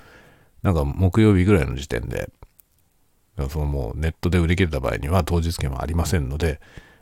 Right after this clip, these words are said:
あらかじめご了承くださいみたいなこと書いてあるわけ。で、しかも二十分おきに、<laughs> 二十分おきに上映開始があるぐらいの、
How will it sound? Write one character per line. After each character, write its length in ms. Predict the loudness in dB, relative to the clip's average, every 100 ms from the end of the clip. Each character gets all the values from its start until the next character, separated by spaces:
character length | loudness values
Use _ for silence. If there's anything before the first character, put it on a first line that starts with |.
| -6
あ 80 | -4
ら 100 | -2
か 100 | -2
じ 80 |
め 140 | 0 0
ご 120 | 0
了 140 | -2
承 180 | -4 -6
く 120 | -6
だ 80 | -6
さ 120 | -4
い 40 | -6
み 80 | -8
た 60 |
い 40 | -16
な 60 |
こ 60 | -20
と 120 | -20 _ _ _ -20 -10 0
書 120 | 0
い 60 |
て 100 | 0
あ 60 | -2
る 60 | -6
わ 80 | -8
け。 200 | -10 -14 _ -2
で、 100 | 0
し 120 | 4
か 120 | 4
も 160 | 4 2
二 120 | 4
十 140 | 4
分 340 | 2 4 6 6
お 60 |
き 140 | 2 -4
に、 160 | -8 -14 -14 -14 -14 -18 _ -20
<laughs> 680 | -18 -16 -14 -12 -10 -10 0
二 80 | 4
十 160 | 6
分 340 | 4 2 2 2
お 60 |
き 140 | 2 0
に 120 | 0
上 260 | 0 2 0
映 120 | 0
開 180 | -2 -2
始 120 | -2
が 100 | -2
あ 40 |
る 80 | -2
ぐ 80 | -2
ら 100 | -4
い 40 |
の、 220 | -4 -6